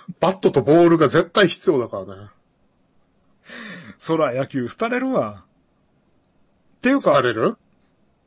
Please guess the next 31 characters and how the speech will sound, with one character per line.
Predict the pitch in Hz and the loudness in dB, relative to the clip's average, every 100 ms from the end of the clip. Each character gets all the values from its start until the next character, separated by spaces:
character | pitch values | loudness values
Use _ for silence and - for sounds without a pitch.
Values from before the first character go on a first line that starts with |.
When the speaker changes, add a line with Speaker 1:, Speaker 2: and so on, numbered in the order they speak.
| _ _ _ _ _ _ | _ _ _ _ _ _
Speaker 2:
て | 233 | -4
い | |
う | 269 | -2
か、 | 156 | 0
野 | 139 202 | 2 0
球 | - 254 269 285 | -2 -4 -2 -2
と | 254 | -4
か、 | - 135 120 113 _ _ | 0 0 0 -6 _ _
サ | - 208 | -6 -6
ッ | - _ | -6 _
カ | - 165 | -2 0
ー | 139 | 0
の | 131 123 117 - | -2 -4 -6 -10
マ | 143 151 | -6 -4
ル | 156 | -4
チ | - 156 143 _ - | -4 -6 -6 _ -10
プ | 151 | -2
レ | 147 143 | 0 0
イ | |
ゲ | 139 151 139 | 0 -2 -4
ー | |
ム | 117 | -6
っ | |
て | 101 104 | -12 -8
出 | 143 | -4
て | 202 | -2
な | 170 98 | -2 -4
い | 131 | -8
ん | 113 | -10
で | 90 | -14
す？ | - | -18